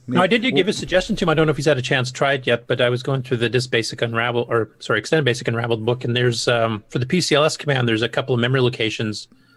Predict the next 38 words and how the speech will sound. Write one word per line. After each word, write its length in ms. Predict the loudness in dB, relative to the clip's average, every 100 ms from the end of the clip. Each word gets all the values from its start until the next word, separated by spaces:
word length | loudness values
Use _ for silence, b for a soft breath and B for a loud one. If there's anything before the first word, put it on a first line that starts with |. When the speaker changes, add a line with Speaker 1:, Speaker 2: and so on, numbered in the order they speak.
| b -4
Speaker 1:
that 160 | -4 0
store 200 | 0 0
the 80 |
start 300 | 0 0 2
and 80 | 2
end 140 | -2 -2
of 80 |
the 40 | -6
screen, 240 | -2 -2
'cause 120 | -4
of 80 | -4
course 160 | -4 -2
with 100 | -6
different 160 | -8
P 140 | -4 -2
modes 260 | 0 -2
and 60 | -4
which 180 | -10 -4
page 260 | -2 0
you're 160 | 0 0
on, 200 | -2 -2
you, 80 | -4 -4
it 100 | -2
moves 240 | 2 2 2
Speaker 2:
Yeah. 60 |
Speaker 1:
around. 100 | -4 -4
But 120 | -2
you 60 | 0
can 100 | 0
actually 280 | 0 0
modify 360 | 2 0 0 0
that 220 | 0 -2
so 160 | -4 -8
it's 160 | -4
not 160 | -2 -2
on 80 | -2
those 140 | -4
big 280 | -4 -4